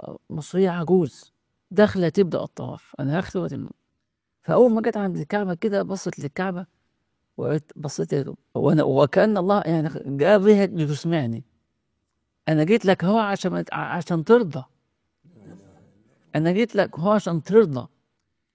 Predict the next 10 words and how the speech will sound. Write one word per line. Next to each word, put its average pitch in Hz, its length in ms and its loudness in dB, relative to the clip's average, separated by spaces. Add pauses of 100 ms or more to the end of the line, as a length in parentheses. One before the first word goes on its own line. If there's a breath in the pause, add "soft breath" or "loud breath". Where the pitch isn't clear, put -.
(240)
كم 302 380 4
العلاقة 190 720 0
التي 160 560 -2
رأيتها 156 640 0
بينها 160 480 0
وبين 156 420 0
الله 160 300 -4
تعالى 165 480 -8 (440)
عجيب، 185 380 -6 (960)
عجيب. 208 360 -16